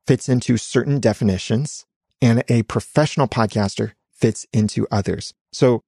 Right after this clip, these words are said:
these four things that I think define a professional podcaster are, number one,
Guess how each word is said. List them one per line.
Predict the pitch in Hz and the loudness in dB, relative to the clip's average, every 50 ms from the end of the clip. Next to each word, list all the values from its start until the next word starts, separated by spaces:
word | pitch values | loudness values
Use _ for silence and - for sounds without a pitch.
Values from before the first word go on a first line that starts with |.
| _ _ _ - | _ _ _ 2
these | 131 127 120 - | 2 2 2 0
four | - - - 151 147 151 147 | -6 -4 0 2 2 2 2
things | - - 120 107 98 101 104 - - - _ _ - | 2 2 2 2 2 0 -2 -4 -8 -14 _ _ -2
that | - 120 | 0 2
I | 120 131 | 2 2
think | - - 135 - - | 2 2 0 2 2
define | - - - - 107 101 - 101 - - | 0 -2 0 0 2 2 2 0 0 0
a | 113 104 98 98 | 0 2 2 0
professional | - - - - 113 - - 117 107 - - 104 | -2 -4 -4 -6 -2 0 0 0 0 0 -2 -4
podcaster | - - 101 92 90 - 98 92 92 - - 101 101 - | -2 -2 -2 -2 -2 -2 -4 -4 -4 -4 -4 -4 -2 0
are, | - 107 101 98 | 0 2 2 2
number | 98 104 101 107 | 2 2 2 2
one, | 110 117 120 123 127 | 2 4 4 2 2